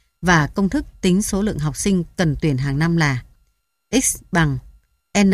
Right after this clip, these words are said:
mở ngoặc A cộng B cộng C đóng ngoặc, tất cả chia hết cho M. X là tỷ lệ số sinh viên đại học, học sinh cấp hai, ba cần tuyển trong tổng số người ở độ tuổi sinh viên,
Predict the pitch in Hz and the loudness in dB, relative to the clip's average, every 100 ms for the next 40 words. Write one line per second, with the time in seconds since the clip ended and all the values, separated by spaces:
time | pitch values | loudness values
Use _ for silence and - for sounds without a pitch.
0 | 156 139 143 143 135 143 - 185 185 175 | 2 2 0 0 0 -4 -4 -4 -2 -2
1 | 151 170 180 165 - - 180 156 175 165 | -2 -2 -2 -4 -6 -2 -2 -2 -2 -2
2 | - - _ _ - 254 - 180 127 - | -6 -18 _ _ -6 -6 -2 -2 -2 -4
3 | - 196 185 247 - 190 175 165 156 123 | 0 2 2 -4 -4 -4 0 0 2 -2
4 | - - _ _ _ _ _ _ _ _ | -6 -18 _ _ _ _ _ _ _ _
5 | _ _ _ _ _ _ _ _ _ _ | _ _ _ _ _ _ _ _ _ _
6 | _ _ _ _ _ _ - 294 - - | _ _ _ _ _ _ -2 0 0 -4
7 | _ _ - 180 160 139 - 196 156 156 | _ _ -2 2 2 0 2 4 4 0
8 | 165 - - 175 185 233 214 185 190 156 | -2 -8 -2 0 0 0 0 2 2 0
9 | 135 151 131 - _ _ _ - 156 - | -2 -2 -4 -18 _ _ _ -4 -4 -2
10 | 185 240 - 185 170 160 170 170 - - | -2 -2 -4 -2 0 0 0 0 -4 -18
11 | _ _ _ _ _ _ _ _ _ - | _ _ _ _ _ _ _ _ _ 0
12 | 190 156 185 135 123 - - 208 196 - | 2 4 2 2 -2 -4 0 0 0 -2
13 | - 160 - 165 180 214 175 147 - 175 | 0 0 0 0 2 2 2 0 -4 -4
14 | 147 147 - 175 139 120 - 202 180 196 | -2 -4 -4 -2 -2 -2 -2 0 2 2